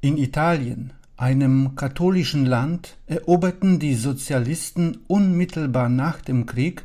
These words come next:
eine Million achthundertvierzigtausendfünfhundertneunundachtzig von insgesamt drei Millionen fünfhunderttausend Stimmen.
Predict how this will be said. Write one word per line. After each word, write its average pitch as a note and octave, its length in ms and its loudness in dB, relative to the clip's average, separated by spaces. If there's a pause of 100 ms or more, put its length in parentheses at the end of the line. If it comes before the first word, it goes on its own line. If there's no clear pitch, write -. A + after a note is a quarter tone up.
(460)
eine F#3 300 2
Million D3 540 0 (320)
achthundertvierzigtausendfünfhundertneunundachtzig E3 3750 -2 (340)
von - 300 -2
insgesamt C3+ 960 0 (300)
drei C3+ 260 2
Millionen D#3+ 600 2
fünfhunderttausend C#3 1500 -2
Stimmen. C#3 640 -10